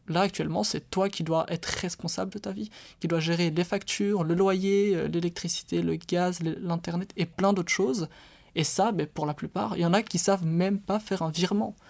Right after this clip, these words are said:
Alors ça, faut le savoir, même pas un virement. Et ça, justement, ça peut, on peut inclure ça à l'école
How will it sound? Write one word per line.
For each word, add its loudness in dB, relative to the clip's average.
Alors 2
ça, 4
faut -6
le -2
savoir, -2
même 2
pas 0
un -4
virement. -2
Et 2
ça, 2
justement, 0
ça 0
peut, 0
on 4
peut 2
inclure 0
ça 2
à 0
l'école 0